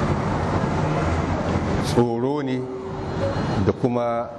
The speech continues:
rashin ƙarfin aƙidarsu, da kuma neman cewa,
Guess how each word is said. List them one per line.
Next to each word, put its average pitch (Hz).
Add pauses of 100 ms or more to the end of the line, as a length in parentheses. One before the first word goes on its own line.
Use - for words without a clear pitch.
(140)
rashin 113
ƙarfin 120
aƙidarsu, 117 (2000)
da 101
kuma 123
neman 127
cewa, 113